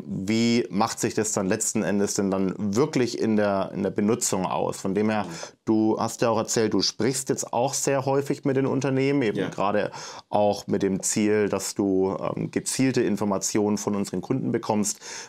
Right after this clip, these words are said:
Speaker 1: wie etwas in der Anwendung funktionieren muss. Von dem her, ja,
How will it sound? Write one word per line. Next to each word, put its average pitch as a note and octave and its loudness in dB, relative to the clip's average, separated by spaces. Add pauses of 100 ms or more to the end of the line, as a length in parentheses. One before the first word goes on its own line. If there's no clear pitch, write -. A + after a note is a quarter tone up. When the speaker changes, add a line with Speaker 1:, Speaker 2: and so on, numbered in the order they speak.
Speaker 1:
wie A2+ 2
etwas - -2
in G2 0
der F2+ -2
Anwendung G#2 2
funktionieren G#2 0
muss. C#3+ 0
Von G#2 0
dem G#2 2
her, G#2 0
ja, G2+ 0